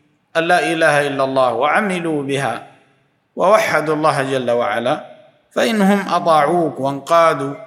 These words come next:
للتوحيد فأعلمهم"، وهذا فيه تدرج الداعية، تدرج الداعية إلى الله سبحانه وتعالى في الدعوة، "أن الله افترض عليهم"،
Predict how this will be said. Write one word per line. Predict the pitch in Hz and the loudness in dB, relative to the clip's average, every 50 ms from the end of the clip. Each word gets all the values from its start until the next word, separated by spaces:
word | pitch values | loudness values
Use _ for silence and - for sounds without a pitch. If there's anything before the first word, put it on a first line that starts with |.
| - - _ _ _ _ _ _ | -20 -20 _ _ _ _ _ _
للتوحيد | - 175 208 214 214 - 180 160 151 139 120 113 143 156 156 139 135 147 175 214 247 - - - _ _ _ _ _ _ _ _ | -4 -4 -4 -4 -2 -2 0 2 2 2 0 0 -2 -2 -2 -4 -4 -6 -6 -8 -10 -14 -20 -20 _ _ _ _ _ _ _ _
فأعلمهم"، | - - - 190 190 170 160 160 180 190 220 214 202 190 175 160 156 160 156 139 107 82 - - - - _ _ - | -6 -4 -2 0 2 2 0 0 2 2 2 2 2 0 0 0 2 2 0 0 -2 -6 -12 -18 -20 -20 _ _ -12
وهذا | - 117 127 131 135 | -8 -8 -6 -6 -6
فيه | 135 165 180 170 165 156 | -4 -4 -2 -2 -2 -2
تدرج | - 143 143 165 190 190 165 165 180 175 151 - | -4 -4 0 0 0 0 0 -2 -4 -4 -6 -8
الداعية، | - 147 139 131 135 135 120 98 95 92 85 - - _ _ _ _ _ - _ | -8 -8 -6 -2 -2 0 0 -2 -6 -10 -12 -16 -20 _ _ _ _ _ -16 _
تدرج | - 117 113 131 143 151 139 139 151 180 196 185 - - - - - - - - - | -8 -4 0 2 2 2 2 2 2 0 0 -2 -6 -12 -16 -18 -20 -20 -18 -14 -14
الداعية | 185 180 185 226 233 220 156 127 127 101 87 - - - - - _ _ | -12 -6 -2 0 2 2 2 0 -4 -6 -10 -12 -18 -20 -20 -20 _ _
إلى | 156 151 151 | -4 -2 -2
الله | 147 147 151 156 143 | -2 0 0 0 0
سبحانه | 135 139 123 120 - 143 139 135 135 127 131 127 | 0 -4 -6 -4 -2 -2 0 0 0 -2 -4 -4
وتعالى | 120 117 - 131 123 135 151 151 165 160 | -6 -6 -4 -2 0 0 0 0 0 -2
في | 175 | -4
الدعوة، | 175 170 175 135 110 98 - - - - - _ _ _ _ _ - | -2 -2 -2 0 0 -4 -8 -14 -20 -20 -20 _ _ _ _ _ -2
"أن | 165 185 | 0 2
الله | 202 202 202 214 220 196 185 185 | 2 2 4 6 6 6 6 2
افترض | 185 185 - 208 214 202 190 180 165 | 0 0 0 0 2 2 2 2 2
عليهم"، | 156 135 127 127 123 113 104 92 92 101 98 | 2 2 2 0 0 -2 -4 -6 -8 -12 -14